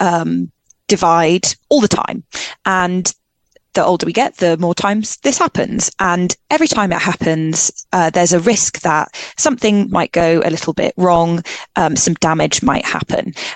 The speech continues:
And our bodies are really, really good at repairing that damage, but they can't always get it all. And so sometimes this damage builds up over time. And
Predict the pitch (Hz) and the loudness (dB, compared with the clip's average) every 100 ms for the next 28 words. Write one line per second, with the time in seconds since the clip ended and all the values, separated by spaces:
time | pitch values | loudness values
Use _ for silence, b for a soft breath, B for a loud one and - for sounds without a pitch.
0 | - 202 208 226 339 330 240 196 190 - | -4 0 2 2 2 2 4 4 4 2
1 | 175 175 170 175 185 285 - - - 151 | 2 4 4 2 2 0 0 -4 -4 -4
2 | - 175 - 196 175 165 156 - - - | -2 -4 0 0 0 0 -2 -2 -4 -2
3 | - - - 147 - 185 - 208 180 - | -4 -2 0 0 0 -2 0 2 0 2
4 | 165 156 151 160 - - 156 147 190 254 | 2 4 2 0 -4 -2 0 2 4 4
5 | 254 254 B B - 185 180 180 254 247 | 2 0 B B -4 0 2 2 2 2
6 | 185 175 160 - - 160 - - - 175 | 0 0 -2 0 0 0 -2 -4 0 2
7 | 165 - 160 - - 160 _ - 180 - | 2 2 -2 -2 -6 -10 _ -2 -2 -2
8 | - - 143 160 - B B B - 180 | -4 -2 -2 -4 -10 B B B -2 0
9 | 160 135 - | 0 0 -2